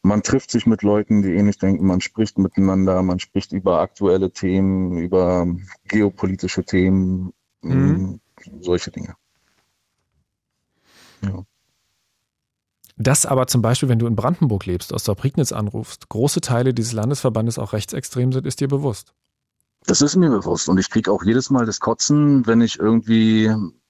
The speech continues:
Speaker 1: mit Leuten sitze und dann kommt da irgendjemand hin und macht zum Spaß mal irgendwie hier so ein Sieg Heil, dann, äh, denk ich mir, ja, nee, sowas brauchen wir hier überhaupt nicht, so, ne?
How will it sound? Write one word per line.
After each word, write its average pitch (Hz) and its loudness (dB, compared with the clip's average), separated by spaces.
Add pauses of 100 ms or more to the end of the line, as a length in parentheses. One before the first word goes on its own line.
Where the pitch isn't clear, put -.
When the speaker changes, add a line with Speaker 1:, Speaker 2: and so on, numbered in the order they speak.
(220)
Speaker 1:
mit 101 0
Leuten 104 0
sitze 107 -2
und 117 4
dann 110 2
kommt 107 0
da 107 2
irgendjemand 104 -2
hin 123 2
und 110 -2
macht 104 -4
zum 107 -2
Spaß 101 -2
mal 110 2
irgendwie 107 -2
hier 107 0
so 104 -2
ein 101 -2
Sieg 98 -10
Heil, 98 0
dann, 107 2
äh, 101 -4
denk 101 -8
ich 95 -14
mir, 104 -2
ja, 104 0
nee, 107 0
sowas 98 -4
brauchen 101 -2
wir 101 0
hier 101 0
überhaupt 104 -2
nicht, - -10
so, - -16
ne? 107 -4